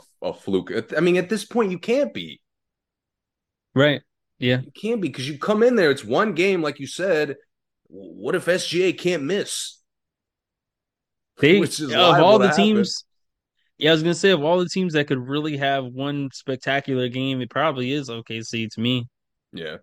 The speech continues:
Speaker 2: Um,
Speaker 1: They're
Speaker 2: O K C
Speaker 1: so
Speaker 2: could
Speaker 1: young, they're
Speaker 2: easily
Speaker 1: gonna
Speaker 2: win both
Speaker 1: fly.
Speaker 2: games.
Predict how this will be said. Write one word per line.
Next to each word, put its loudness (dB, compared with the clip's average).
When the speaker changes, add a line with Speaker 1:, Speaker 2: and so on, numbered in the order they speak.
Speaker 2:
Um, -2
Speaker 1:
They're -6
Speaker 2:
O -6
K 0
C 2
Speaker 1:
so 2
Speaker 2:
could 0
Speaker 1:
young, 2
they're 2
Speaker 2:
easily 0
Speaker 1:
gonna -4
Speaker 2:
win -6
both -2
Speaker 1:
fly. -6
Speaker 2:
games. -16